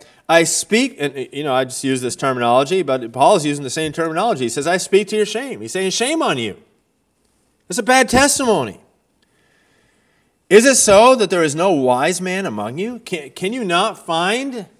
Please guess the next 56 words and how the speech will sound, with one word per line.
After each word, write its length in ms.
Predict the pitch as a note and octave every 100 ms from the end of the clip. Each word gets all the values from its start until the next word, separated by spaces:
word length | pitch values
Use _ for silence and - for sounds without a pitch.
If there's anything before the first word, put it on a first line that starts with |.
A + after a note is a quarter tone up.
| _
wisdom 600 | B2+ C3 F#3 A#3 F#3 A#3+
amongst 520 | G#3 D#3 D3 G#3 G#3+
you 280 | B3+ C#4+ C#4 - _ _ _ _ _ _ _ _ _
to 80 | D#3+
take 220 | A3 A3
care 220 | G#3+ A3
of 60 | A3
these 200 | A3 -
things?" 460 | G3+ A#3+ C4 - _ _ _ _ _ _ _ -
Um, 300 | B2 B2+ C3
he's 140 | C#3+
already 180 | F3+ F3
taught 280 | - E3+ -
quite 220 | D#3+ D3
a 20 |
bit 140 | C3+ D3
in 80 |
this 120 | C3 -
book 300 | A#2 C#3 C3+
about 220 | A#2 A2+
worldly 340 | A#2 C3+ C#3
wisdom 500 | B2+ C3 A#2 B2+ D#3
compared 340 | C#3 G#2 A#2+ A2+
to 40 |
godly 340 | G#2+ G#2 B2
wisdom. 460 | B2 A#2+ A#2 B2 F#3 _ _ _ _ _
And, 480 | A#2 A2 G#2 G#2 G2+
uh, 220 | G#2+ G#2 -
and 120 | A2+
we 120 | D3
have 120 | E3+
the 100 | C#3+
Word 260 | A#2 C3+ B2+
of 160 | G2
God, 420 | G2 G2+ A#2 G3 G#3
you 140 | - G#2+
know, 240 | G#2+ D#3
that, 240 | D#3 G#2+ G#2
that 160 | G#2+
leads 220 | A2 A#2+
us 120 | A#2+ A#2+
into 240 | A2+ C#3
all 160 | A2+ A#2
wisdom. 340 | B2 C3+ C#3
They 140 | A#2+
didn't 160 | B2+ D3
even 200 | A#2+ G#2
have 540 | G#2+ C3 F3 A#2 - G#2+
that 220 | G2+ F2+
totally 340 | A2 G#2 G2+
then, 260 | F#2 F#2+ -
but 80 | G2+
we, 140 | D3
we 200 | C3 F#3+
have 300 | B2+ F#2 F2+
it. 120 | D#3+